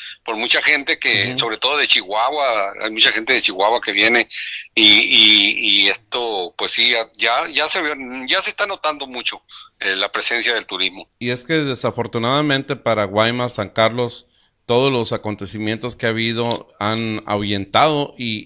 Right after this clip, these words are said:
Speaker 2: y se ha focalizado más la gente, lo, la gente que gusta de salir a Peñasco.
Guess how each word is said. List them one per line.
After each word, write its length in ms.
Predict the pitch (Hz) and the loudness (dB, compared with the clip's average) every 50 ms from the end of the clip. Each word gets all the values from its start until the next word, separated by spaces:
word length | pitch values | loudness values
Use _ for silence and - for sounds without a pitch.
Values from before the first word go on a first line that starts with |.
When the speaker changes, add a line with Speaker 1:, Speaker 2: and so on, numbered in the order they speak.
| - 110 | -8 -8
Speaker 2:
y 80 | 104 | -6
se 140 | - - 110 | -2 -2 -2
ha 60 | 110 | -2
focalizado 680 | 107 - 131 117 - 120 110 104 92 - 117 117 120 120 | -2 -6 -12 -6 -4 -4 -2 -2 -2 0 0 0 0 0
más 160 | 120 117 110 | 0 -2 -2
la 120 | 110 113 110 | -2 -4 -4
gente, 480 | 120 113 113 113 - 123 123 123 - _ _ _ _ _ _ _ - | -4 -6 -6 -6 -6 -6 -6 -6 -8 _ _ _ _ _ _ _ -4
lo, 220 | 110 107 110 - | -2 0 0 0
la 200 | - 104 101 95 | 0 0 -2 0
gente 320 | - 113 120 123 120 160 123 | 0 0 -2 -2 -2 -2 -2
que 120 | 127 110 | 0 0
gusta 320 | 98 104 117 123 - 147 135 | 0 0 -2 -2 0 0 0
de 80 | 123 | 0
salir 420 | 104 107 98 107 127 147 151 - - _ _ - | 0 -2 0 2 2 2 0 -2 -8 _ _ -6
a 180 | 98 95 - | -4 -4 -4
Peñasco. 600 | - 92 85 85 98 98 92 - - _ - - | -6 -8 -8 -6 -8 -8 -8 -8 -10 _ -18 -20